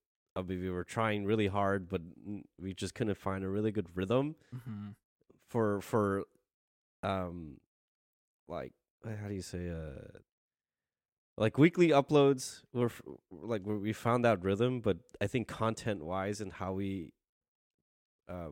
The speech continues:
Speaker 1: showcase our content was just the rhythm we couldn't find,
Speaker 2: It
Speaker 1: so we
Speaker 2: was
Speaker 1: kinda just
Speaker 2: all
Speaker 1: died out,
Speaker 2: over
Speaker 1: right?
Speaker 2: the place. A lot of
Speaker 1: <clears throat> Yeah.
Speaker 2: it was very all over the place. Um, and I think, you know, with how I wanna do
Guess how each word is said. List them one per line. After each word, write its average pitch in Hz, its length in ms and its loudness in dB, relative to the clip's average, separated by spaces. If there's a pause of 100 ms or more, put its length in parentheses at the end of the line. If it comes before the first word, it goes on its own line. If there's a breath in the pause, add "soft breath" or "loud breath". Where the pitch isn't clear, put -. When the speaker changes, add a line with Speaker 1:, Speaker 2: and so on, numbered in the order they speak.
(120)
Speaker 1:
showcase - 480 -2
our 117 80 0
content 127 600 -4 (800)
was 92 260 -2
just - 320 -6
the 92 420 -2
rhythm 107 280 0
we 95 100 -2
couldn't 92 320 -4
find, 85 320 -4 (180)
Speaker 2:
It 143 40 -4
Speaker 1:
so 165 60 2
we 220 40 2
Speaker 2:
was 247 80 2
Speaker 1:
kinda 170 140 -4
just - 80 -8
Speaker 2:
all 147 160 2 (100)
Speaker 1:
died 113 100 0
out, 123 60 2
Speaker 2:
over 143 140 -2
Speaker 1:
right? 147 100 0
Speaker 2:
the 113 80 -4
place. - 580 -14 (320)
A - 40 -4
lot 131 300 0
of 151 120 -2
Speaker 1:
<clears throat> 131 100 -8
Yeah. 95 220 2 (280)
Speaker 2:
it 131 60 -2
was 131 200 -2
very 131 420 -2
all 120 220 -2
over 110 180 -6
the 101 120 -14
place. - 360 -20 (500)
Um, 92 320 -12 (800)
and 131 120 -4
I 135 40 -2
think, 180 240 -4 (420)
you 123 100 -4
know, 95 300 -8 (220)
with 117 180 -4 (1300)
how - 240 -6
I 127 80 0
wanna 123 280 0
do 107 540 -4